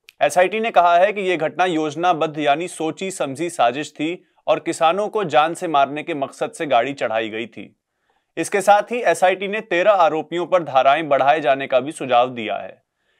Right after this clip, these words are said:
ये घटना उस वक्त हुई थी जब किसान शांतिपूर्ण प्रदर्शन करते हुए काले झंडे दिखा रहे थे। उसी समय एक काली गाड़ी आई जिसने किसानों को बेरहमी से कुचल दिया था और ये गाड़ी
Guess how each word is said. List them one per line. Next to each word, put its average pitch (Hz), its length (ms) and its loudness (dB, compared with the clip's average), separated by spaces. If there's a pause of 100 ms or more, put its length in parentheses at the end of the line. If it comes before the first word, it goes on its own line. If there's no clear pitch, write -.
(160)
ये 175 100 2
घटना 214 300 4
उस 240 240 0
वक्त 220 200 2
हुई 190 120 -2
थी 202 160 -4
जब 220 160 -4
किसान 185 340 0
शांतिपूर्ण 180 680 -2
प्रदर्शन 151 420 -4
करते 147 300 -2
हुए 151 260 -4
काले 156 340 2
झंडे 135 300 -4
दिखा 120 240 -4
रहे 104 260 -6
थे। 147 260 -8 (400)
उसी 226 220 -2
समय 220 280 2
एक 226 140 -6
काली 175 260 2
गाड़ी 160 300 2
आई 160 180 2
जिसने 170 340 -6
किसानों 156 440 -2
को 180 140 -4
बेरहमी 165 540 -2
से 180 180 -6
कुचल 156 380 -6
दिया 143 240 2
था 156 340 0 (240)
और 165 120 2
ये 190 160 0
गाड़ी 170 400 2